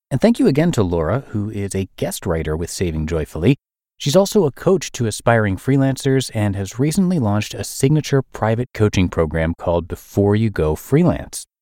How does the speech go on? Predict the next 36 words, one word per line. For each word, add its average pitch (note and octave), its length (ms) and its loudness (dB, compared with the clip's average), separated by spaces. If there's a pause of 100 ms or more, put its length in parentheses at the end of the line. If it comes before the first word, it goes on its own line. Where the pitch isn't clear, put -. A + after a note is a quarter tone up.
(240)
And C3 100 0
thanks F3 200 0
to - 80 -8
Andrea B2 380 0
Joy B2 340 0
as F2+ 140 -10
well. G2+ 280 2
She - 220 -6
is G3+ 120 -8
the - 80 -8
founder D#3+ 480 0
of D#2+ 100 -10
Saving E2 380 0
Joyfully. D2+ 520 -2 (580)
Saving G#3+ 380 4
joyfully B2 460 2
dot G2+ 240 0
com F#2 300 0
is F#2 100 -6
a F#2 60 -4
faith-based - 760 -2
finance F#2+ 480 0
blog C#2 300 -6 (320)
designed G#2+ 400 4
to F#2+ 80 -2
help A#2 240 0
you A2 120 0
commit B2 340 -4
your C3+ 80 2
financial A2 540 0
life F#2+ 260 0
to - 100 -6
God F#2+ 500 -2 (140)
and A2+ 220 0
live F2 220 -6
joyfully. C#3+ 520 -2